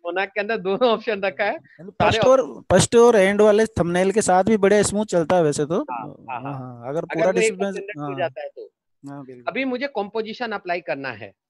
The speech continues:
Speaker 1: अब
Speaker 2: हम्म।
Speaker 1: आपने question किया कि, "सर मुझे composition apply करनी है और मेरा गाना पीछे चला जाता है।" तो मैं
Speaker 2: हाँ।
Speaker 1: क्या करूंगा? जैसे composition में आऊंगा, ध्यान से समझना इस point को मैं कैसे
Speaker 2: हाँ, हाँ,
Speaker 1: बताऊं।
Speaker 2: हाँ, हाँ।
Speaker 1: ये मेरी music है,
Speaker 2: ठीक
Speaker 1: right?
Speaker 2: है।
Speaker 1: चार मिनट अंठावन second।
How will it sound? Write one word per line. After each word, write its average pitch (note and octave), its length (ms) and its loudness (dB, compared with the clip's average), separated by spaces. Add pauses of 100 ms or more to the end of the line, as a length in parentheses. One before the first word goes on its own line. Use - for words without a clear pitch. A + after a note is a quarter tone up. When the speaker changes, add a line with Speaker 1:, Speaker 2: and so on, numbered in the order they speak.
(140)
Speaker 1:
अब D#3 120 -4
Speaker 2:
हम्म। F3 100 -4
Speaker 1:
आपने F3+ 200 -6
question G#3+ 360 -12
किया G3 160 -10
कि, G3 120 -12
"सर G3+ 240 -10
मुझे F#3+ 320 -8
composition F#3 640 -12
apply E3 300 -10
करनी B2+ 320 -12
है D3 180 -16 (360)
और E3+ 100 -6
मेरा F#3+ 240 -2
गाना F3 300 -6
पीछे G#3 360 -12
चला D#3+ 280 -4
जाता A2+ 300 -10
है।" G2 240 -20 (480)
तो A#3 60 -8
मैं G#3+ 160 -4
Speaker 2:
हाँ। A#3 80 -6
Speaker 1:
क्या A#3+ 120 -4
करूंगा? F3+ 380 -16
जैसे F3 160 -18
composition G3 640 -10
में F#3+ 140 -8
आऊंगा, B2+ 480 -12 (200)
ध्यान E3+ 280 -8
से G3 140 -12
समझना F3+ 340 -8
इस F3 120 -10
point C#3 340 -14
को D#3 60 -20
मैं D3+ 140 -14
कैसे C#3 260 -16
Speaker 2:
हाँ, D3 100 -12
हाँ, F#3 100 -16
Speaker 1:
बताऊं। - 400 -20
Speaker 2:
हाँ, D3 100 -16
हाँ। F3 140 -20 (420)
Speaker 1:
ये B3 60 -6
मेरी C4 200 -4
music G3+ 460 -4
है, A#2 200 -8 (320)
Speaker 2:
ठीक D3+ 140 -12
Speaker 1:
right? G3 200 -4
Speaker 2:
है। B2 120 -18
Speaker 1:
चार F3 360 -10
मिनट G3 200 -8
अंठावन E3+ 480 -8
second। G#2+ 360 -14